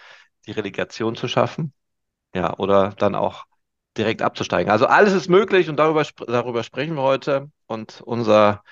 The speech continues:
Schalke-Experte Norbert Neubaum ist heute wieder da. Hallo Norbert, Glück auf nach Gelsenkirchen.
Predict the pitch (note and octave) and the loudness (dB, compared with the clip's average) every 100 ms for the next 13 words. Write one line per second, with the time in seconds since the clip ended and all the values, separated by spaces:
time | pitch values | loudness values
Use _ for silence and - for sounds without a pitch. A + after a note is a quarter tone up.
0 | - - - C#3 D#3 F3 C#3 - C#3 - | -20 -16 -2 0 2 2 -2 2 2 4
1 | C#3 A#2+ A#2+ B2+ B2+ A#2+ C3+ C3+ B2+ A2+ | 2 0 2 2 2 2 2 0 -2 -6
2 | - B2 A#2 A2+ G2+ G#2 G#2 G#2+ A2+ G#2+ | -6 -8 -4 -2 0 2 2 0 -6 -4
3 | A2+ A2+ A#2 A2 G#2 G2+ - - _ _ | -2 -4 -4 -4 0 0 -2 -10 _ _
4 | _ _ _ A2+ G#2 B2 - G#2+ G#2 G#2+ | _ _ _ -12 -4 -4 -4 -4 -4 -6
5 | G#2+ A#2 A2+ F#2 | -8 -8 -8 -12